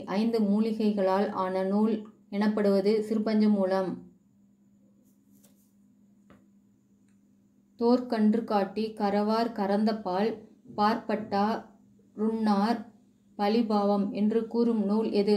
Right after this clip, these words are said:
சிறுபஞ்ச மூலம். நாணில் வாழ்க்கை பசித்தலின் தூவாது. கார் நாற்பது ஆசிரியர் மதுரை கண்ணன் கூத்தனார். இன்னார் நாற்பது ஆசிரியர் கபிலர். நாலடியார் ஆசிரியர்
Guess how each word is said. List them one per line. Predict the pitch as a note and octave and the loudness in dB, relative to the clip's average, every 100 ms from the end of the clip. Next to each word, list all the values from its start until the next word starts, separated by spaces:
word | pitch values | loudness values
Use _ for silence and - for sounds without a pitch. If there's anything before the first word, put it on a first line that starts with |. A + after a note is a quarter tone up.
| F#3 | 0
சிறுபஞ்ச | A3 G#3+ A3 G#3+ | -2 -2 0 2
மூலம். | G#3+ G3+ F#3+ F#3+ F3+ - - _ _ _ - | 4 2 0 -4 -8 -16 -20 _ _ _ -8
நாணில் | G3 G3+ A3+ B3 B3 | -2 0 4 4 4
வாழ்க்கை | G3 G3+ G3+ G3+ G#3 F#3+ - - _ _ | 2 0 0 -4 -4 -4 -8 -20 _ _
பசித்தலின் | G#3 G3+ A3+ A3 G3+ G#3 A#3 A#3 - _ _ | -8 -6 -6 -2 0 2 0 -2 -10 _ _
தூவாது. | A#3 A3+ A3+ G#3 F#3 G#3 G3+ F3 - - _ - - _ _ _ _ _ _ _ _ _ _ _ _ _ _ _ _ | -8 -2 0 2 2 2 0 -2 -8 -20 _ -20 -20 _ _ _ _ _ _ _ _ _ _ _ _ _ _ _ _
கார் | G#3+ G#3+ A#3+ - | -2 2 2 2
நாற்பது | G#3+ G#3+ G#3+ A3 A3 | 2 2 2 0 2
ஆசிரியர் | G#3 G3+ G#3+ G#3+ G#3+ G#3+ - | 4 4 2 0 0 0 -2
மதுரை | G3 G3 A3+ A#3+ A3+ - - | -2 0 2 0 0 -8 -18
கண்ணன் | - G3+ G3+ A3 A#3 | -6 -2 0 0 -2
கூத்தனார். | - G#3+ G#3+ G3+ G3 - - | -4 -6 -2 0 2 0 -2
இன்னார் | G3+ G#3+ A#3 | 0 2 2
நாற்பது | A3 G#3 G3+ G#3+ G3+ | 2 0 0 -2 2
ஆசிரியர் | F#3+ G3+ G#3 G3+ G#3 | 2 2 0 -2 -2
கபிலர். | G#3 G3 G3 G3+ G3 - - - - _ - | -2 -4 0 0 0 -2 -10 -20 -20 _ -4
நாலடியார் | G3+ A3 A3+ G#3+ G#3+ G3+ - | 0 2 2 2 4 4 2
ஆசிரியர் | F#3 G#3+ A#3 G3+ G3 G#3+ | 0 0 -2 -2 0 -2